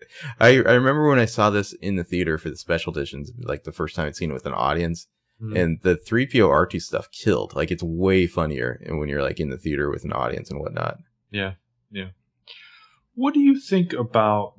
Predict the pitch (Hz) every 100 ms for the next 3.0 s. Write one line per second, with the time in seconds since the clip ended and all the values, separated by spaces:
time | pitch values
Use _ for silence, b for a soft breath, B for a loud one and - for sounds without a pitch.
0 | 101 110 104 98 92 87 _ 107 107 110
1 | 110 98 82 101 92 - 107 - 110 104
2 | 104 104 101 98 98 95 92 - 95 90